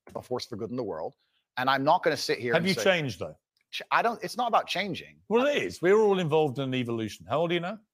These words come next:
Speaker 1: I'm thirty-six.
Speaker 2: Thirty-six, right? I bet you're a different person to what you were when you were twenty-six.
Speaker 1: Oh, that's
Speaker 2: And
Speaker 1: absolute-,
Speaker 2: sixteen,
Speaker 1: that's
Speaker 2: right?
Speaker 1: absolutely a
Speaker 2: So
Speaker 1: fact.
Speaker 2: we all change. And Mike,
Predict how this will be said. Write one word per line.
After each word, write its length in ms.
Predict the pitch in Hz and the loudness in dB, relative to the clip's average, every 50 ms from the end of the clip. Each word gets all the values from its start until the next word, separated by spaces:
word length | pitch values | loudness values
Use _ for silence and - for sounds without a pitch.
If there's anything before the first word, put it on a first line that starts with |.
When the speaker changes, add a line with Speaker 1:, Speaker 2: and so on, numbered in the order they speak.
| _ _ | _ _
Speaker 1:
I'm 60 | 98 | -6
thirty-six. 540 | - 139 123 110 - - 104 - - - - | -4 -4 -4 -2 -4 -6 -8 -8 -8 -8 -4
Speaker 2:
Thirty-six, 520 | 269 262 220 170 - - - - - - | -2 -2 -2 -2 -4 -4 -10 -12 -8 0
right? 160 | 123 135 - | 0 0 0
I 100 | - 156 | 0 -2
bet 220 | 143 143 202 - - | -4 -2 -6 -6 -4
you're 140 | 156 156 151 | -2 0 -2
a 80 | 131 | 0
different 380 | 123 160 147 - - 139 131 - | -2 -4 -6 -4 -10 -10 -6 -2
person 320 | 139 127 120 - - 117 | 0 0 0 -2 -4 -8
to 40 | 117 | -8
what 140 | 117 - - | -6 -6 -6
you 100 | 113 107 | -6 -6
were 200 | 107 110 107 101 | -4 -2 -2 -2
when 120 | 98 104 | -4 -6
you 80 | 104 101 | -8 -8
were 60 | 101 | -8
twenty-six. 500 | 98 - - 98 90 87 - - - _ _ _ - - | -8 -8 -8 -10 -10 -12 -16 -20 -20 _ _ _ 0 0
Speaker 1:
Oh, 100 | 151 120 | 2 2
that's 260 | 107 127 143 147 - - | 4 2 2 2 -2 -6
Speaker 2:
And 80 | 131 120 | -2 0
Speaker 1:
absolute-, 320 | 113 113 139 123 135 143 | 2 2 2 0 2 2
Speaker 2:
sixteen, 180 | 160 110 90 107 | 0 0 0 0
Speaker 1:
that's 160 | 127 135 135 | 0 2 2
Speaker 2:
right? 100 | 143 135 | 2 2
Speaker 1:
absolutely 320 | 160 - 156 160 110 107 98 | 2 2 -2 -2 -2 -4 -6
a 40 | |
Speaker 2:
So 120 | - - 180 | -2 0 2
Speaker 1:
fact. 40 | 180 | 4
Speaker 2:
we 80 | 202 | 4
all 140 | 226 226 208 | 4 4 2
change. 400 | - - 190 156 120 90 92 113 | 2 2 2 2 2 0 -2 -4
And 80 | 120 143 | -2 0
Mike, 160 | 165 185 | -2 -2